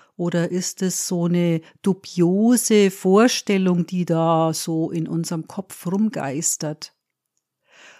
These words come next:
Diese Vergleiche führen uns auch nicht weiter. Vergleiche sind da angemessen oder gegeben,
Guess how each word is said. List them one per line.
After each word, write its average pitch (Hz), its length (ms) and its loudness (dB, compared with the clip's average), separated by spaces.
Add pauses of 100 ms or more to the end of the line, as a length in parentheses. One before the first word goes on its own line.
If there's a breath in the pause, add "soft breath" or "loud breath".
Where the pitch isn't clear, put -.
(560 soft breath)
Diese 180 520 2
Vergleiche 254 1040 2
führen 226 460 0
uns 220 240 0
auch - 380 -10
nicht 185 500 -2
weiter. 175 580 -8 (1120 soft breath)
Vergleiche 247 1040 2 (160)
sind - 420 -2
da 185 280 4
angemessen 226 1300 0
oder 156 440 -2 (360)
gegeben, 233 800 4